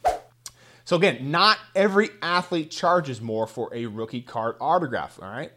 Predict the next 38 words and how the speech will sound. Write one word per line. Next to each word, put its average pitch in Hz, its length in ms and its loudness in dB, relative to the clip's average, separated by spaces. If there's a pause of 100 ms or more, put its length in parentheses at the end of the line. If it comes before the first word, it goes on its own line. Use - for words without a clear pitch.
(140)
Let 131 140 -4
me 139 80 -2
give 147 180 0
you 151 80 0
an 151 80 0
example. 143 540 -4
Two 190 500 -2
Fanatics 156 580 -2
exclusives 156 520 -2
are 123 80 -2
coming 139 360 -4
up 139 160 -4
here. 139 220 -2 (300)
You 127 120 -2
can 123 140 -4
check 131 220 -2
out 127 100 0
the 117 80 -6
website 127 380 0
and 117 100 -8
see - 160 -4
all 113 140 2
the 117 80 -4
signings 120 340 -6
that 117 180 -4
we 117 120 -6
have 117 240 -4
for, 104 120 -2
for 117 120 -8
those 120 180 -2
two 120 140 -6
guys. 120 240 -2
But 101 200 -6
Jerry 156 360 4
Rice 175 480 2
and 107 200 -6
Joe 143 440 2
Montana 147 720 -2